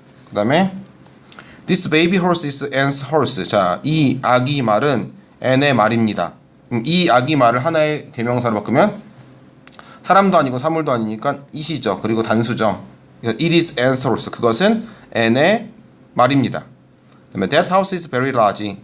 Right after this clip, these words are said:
저 집은 매우 큽니다. 저 집을 하나로 그냥 줄이면 뭐야? 그것이라고 하셔도 되고요.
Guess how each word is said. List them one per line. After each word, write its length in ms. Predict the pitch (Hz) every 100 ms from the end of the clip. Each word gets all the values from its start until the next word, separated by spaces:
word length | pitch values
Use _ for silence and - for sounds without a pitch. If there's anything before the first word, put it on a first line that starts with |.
| -
저 380 | 135 143 147
집은 440 | 143 113 147 107 - - - - -
매우 320 | 117 139 143
큽니다. 420 | 143 185 127 71
저 360 | - 139 147 147
집을 360 | - 117 131 147
하나로 300 | 160 143 135
그냥 260 | 117 120
줄이면 380 | 117 120 117 113
뭐야? 280 | 90 135 - - - - - -
그것이라고 560 | - 147 226 156 175 196
하셔도 220 | 202 196
되고요. 440 | 143 143 165 101